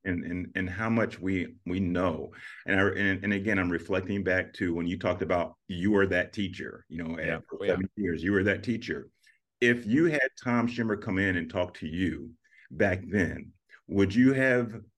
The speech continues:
Speaker 1: listened or would you have been still that teacher? And if you were still that teacher, how do you reach that teacher?
Speaker 2: What year? Nineteen ninety-two? No
Speaker 1: Yes.
Speaker 2: way.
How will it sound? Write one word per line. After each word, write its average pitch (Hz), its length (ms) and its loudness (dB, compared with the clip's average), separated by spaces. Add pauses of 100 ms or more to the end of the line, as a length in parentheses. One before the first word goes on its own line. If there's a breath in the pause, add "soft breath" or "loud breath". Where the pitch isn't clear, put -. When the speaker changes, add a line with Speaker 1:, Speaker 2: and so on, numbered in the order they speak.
(140)
Speaker 1:
listened 120 500 -2
or 101 220 0
would 101 200 0
you 107 120 -2
have 101 240 -2
been 90 420 0
still 101 300 0
that 90 200 0
teacher? 80 420 -2
And 98 120 0
if 98 160 2
you 113 160 4
were 120 180 8
still 110 280 0
that 104 180 0
teacher, - 340 -6
how 151 200 -6
do 180 80 0
you 160 160 0
reach 123 260 -2
that - 240 -6
teacher? - 460 -14 (800)
Speaker 2:
What 92 220 -4
year? 92 460 -4
Nineteen 120 320 0
ninety-two? 120 560 0 (100)
No 110 100 -4
Speaker 1:
Yes. 92 300 6
Speaker 2:
way. 78 60 -6